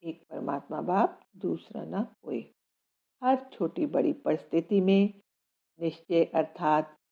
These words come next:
खुशनुमा चेहरा, सदैव हल्का, संतुष्टता से भरपूर मन।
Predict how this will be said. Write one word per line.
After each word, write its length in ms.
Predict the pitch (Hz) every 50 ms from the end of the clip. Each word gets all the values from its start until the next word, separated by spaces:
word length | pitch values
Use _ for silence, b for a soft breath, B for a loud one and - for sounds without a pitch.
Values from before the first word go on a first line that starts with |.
| _ _
खुशनुमा 580 | - 320 - - _ _ 202 165 156 151 156 190
चेहरा, 680 | 480 - _ _ _ _ _ - 143 139 123 - 104 - - - _ _ _
सदैव 480 | - - 135 165 165 180 185 185 180 - - -
हल्का, 520 | 160 151 151 151 151 - - 151 147 135 - - _ _ _ b b b b _ _ _ _ _
संतुष्टता 680 | 170 165 165 170 - 202 196 - _ - 196 - 226 220
से 200 | 214 - - 214
भरपूर 580 | 190 175 190 170 151 - - - 165 165 165 156
मन। 320 | 147 139 139 127 101 -